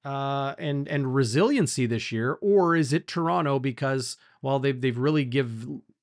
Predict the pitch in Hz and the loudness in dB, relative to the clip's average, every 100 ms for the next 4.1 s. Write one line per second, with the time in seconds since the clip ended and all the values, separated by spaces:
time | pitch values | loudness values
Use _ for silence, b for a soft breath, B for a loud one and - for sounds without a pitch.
0 | 175 131 143 143 127 143 - 123 139 156 | -8 -4 0 0 2 0 -2 -2 0 2
1 | 131 120 123 - _ - 175 _ _ _ | 0 -2 -4 -8 _ -20 -20 _ _ _
2 | 156 139 135 127 131 131 120 156 180 131 | -6 -2 -2 0 0 0 -2 -4 -4 -6
3 | 117 117 110 113 104 110 110 98 98 90 | -4 -4 -4 -6 -6 -6 -8 -10 -10 -12